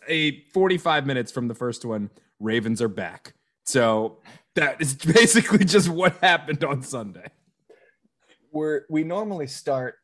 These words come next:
Speaker 2: uh, these recaps with the offense and Lamar, but we got, I'm gonna mix it up this week. We're gonna start defensively. Um, an up and down day for that unit,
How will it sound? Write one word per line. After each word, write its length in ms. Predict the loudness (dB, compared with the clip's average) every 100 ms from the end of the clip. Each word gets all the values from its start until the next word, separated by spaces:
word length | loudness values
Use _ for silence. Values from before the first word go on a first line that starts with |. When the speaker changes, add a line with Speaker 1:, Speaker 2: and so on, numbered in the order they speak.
| -14
Speaker 2:
uh, 440 | -12 -10 -8 -8
these 260 | -8 -8 -6
recaps 800 | -6 -4 -2 -2 -4 -8 -14 -12
with 200 | -8 -6
the 100 | -2
offense 440 | 0 0 -2 -10 -10
and 120 | -10
Lamar, 380 | -8 -6 -4 -4
but 160 | -4 -4
we 80 |
got, 100 | -4
I'm 120 | -4 -6
gonna 120 | -6
mix 180 | -6 -4
it 60 |
up 160 | -4 -6 -16
this 160 | -16
week. 140 | -16 -12
We're 80 | -10
gonna 140 | -10
start 520 | -4 -2 -2 -4 -8
defensively. 800 | -8 -4 -6 -6 -8 -6 -6 -6 _ _ _ _ _ _
Um, 460 | -8 -6 -6 -10 -14 _ _
an 120 | -4 -2
up 160 | -2
and 140 | -2 -2
down 460 | -2 -2 -6 -10 -14
day 460 | -6 -4 -4 -6 -14 _
for 200 | -8 -2
that 260 | -2 -2
unit, 380 | -4 -4 -6 -10